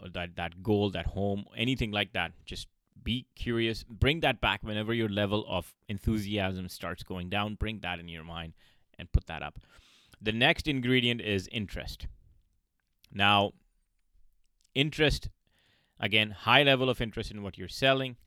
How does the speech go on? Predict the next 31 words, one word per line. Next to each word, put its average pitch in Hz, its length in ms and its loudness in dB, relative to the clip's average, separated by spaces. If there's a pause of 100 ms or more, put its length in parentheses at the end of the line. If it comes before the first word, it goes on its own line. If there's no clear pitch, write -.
loving 117 560 8
the 87 80 -8
product 87 360 -6
that 82 180 -12
you're - 100 -14
selling. 107 500 0 (2000)
If - 160 -10
you 110 60 -4
don't 123 160 2
have 120 180 6
interest, 104 360 -2
you'll 95 160 -4
be 92 120 -10
that 104 240 -4
sports - 360 -10
person 95 280 -8
that 92 120 -8
I 90 60 -6
talked 92 300 -4
about. 85 240 -10 (540)
The 110 120 0
number 120 220 6
third 143 360 8 (420)
is 107 120 0
that 110 260 4 (960)
the 123 100 -2
knowledge. 117 520 4 (520)
If 117 140 -14
you 156 80 -2
stop, - 480 2 (100)
eh, - 480 -20